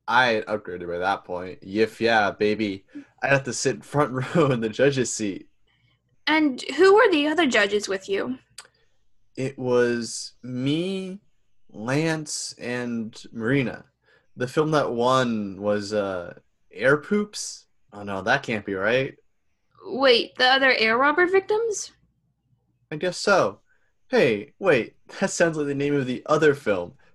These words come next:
Speaker 1: not Air Poops. It's funny,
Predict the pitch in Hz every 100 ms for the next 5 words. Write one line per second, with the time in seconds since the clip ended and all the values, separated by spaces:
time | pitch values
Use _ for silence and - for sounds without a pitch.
0 | - 110 117 131 123 127 113 110 95 -
1 | - - - - _ _ _ _ _ _
2 | - 135 - 175 135 101